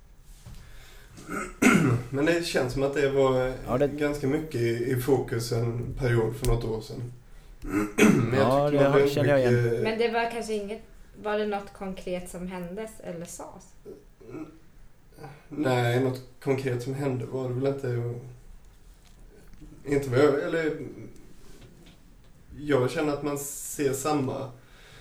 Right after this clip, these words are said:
Speaker 1: folk hela tiden som,
Speaker 3: Mm.
Speaker 1: eh, ligger på knä. Alltså man,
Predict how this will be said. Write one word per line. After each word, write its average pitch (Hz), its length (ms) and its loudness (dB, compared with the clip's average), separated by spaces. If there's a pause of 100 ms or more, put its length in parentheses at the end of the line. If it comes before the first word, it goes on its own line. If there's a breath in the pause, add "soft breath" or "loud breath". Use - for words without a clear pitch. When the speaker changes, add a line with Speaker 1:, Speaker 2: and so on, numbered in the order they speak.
(120)
Speaker 1:
folk 127 420 -2
hela 127 280 4
tiden 117 500 -2
som, 123 420 0
Speaker 3:
Mm. 113 140 0
Speaker 1:
eh, 120 180 -4 (260)
ligger 120 380 0
på 120 320 -2 (260)
knä. 120 180 -6 (140)
Alltså - 200 -6
man, 127 360 -2